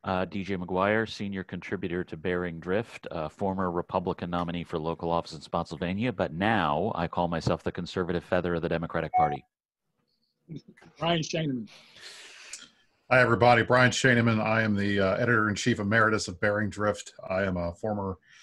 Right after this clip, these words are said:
Speaker 3: uh, House of Delegates candidate as well, former, uh, local candidate in Fairfax County. I was the chief elections administrator in Fairfax for two years. I also served in the Bush administration, and I am currently the political and legislative director for the Seafarers Union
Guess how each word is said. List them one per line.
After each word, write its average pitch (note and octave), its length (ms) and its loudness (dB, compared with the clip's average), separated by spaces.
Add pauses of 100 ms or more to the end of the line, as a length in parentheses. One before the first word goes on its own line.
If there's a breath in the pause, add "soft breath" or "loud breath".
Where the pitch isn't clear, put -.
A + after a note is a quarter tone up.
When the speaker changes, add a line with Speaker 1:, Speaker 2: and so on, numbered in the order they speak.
(320 soft breath)
Speaker 3:
uh, F2+ 180 0
House G2+ 200 0
of G2 60 -4
Delegates B2 300 6
candidate B2 400 2
as A2 140 -4
well, D3 360 6
former, A2+ 540 0
uh, G2+ 220 0
local A#2+ 300 -2
candidate A#2+ 500 0
in A#2+ 80 -8
Fairfax A2+ 400 -4
County. A#2 440 0 (400 soft breath)
I F#2+ 140 0
was F#2+ 220 -4
the F#2+ 180 -4
chief A2 240 -4
elections G#2 300 -4
administrator G#2 640 -2
in G2 60 -6
Fairfax F#2+ 500 -4
for G2+ 100 -14
two G2 260 -8
years. F#2+ 500 -8 (140)
I F#2 80 -6
also F#2 260 -8
served F#2 220 -8
in F#2 60 -6
the F2 80 -6
Bush G2 200 -8
administration, F#2 640 -6 (440 soft breath)
and F#2 80 -2
I G2+ 100 2
am F#2 140 -2
currently G#2 420 -2
the F#2+ 160 -2
political G#2 380 -4
and G2+ 60 -2
legislative F#2+ 360 -4
director F#2+ 320 -6
for E2+ 80 -14
the F2+ 60 -8
Seafarers F2 520 -6
Union F2+ 360 -4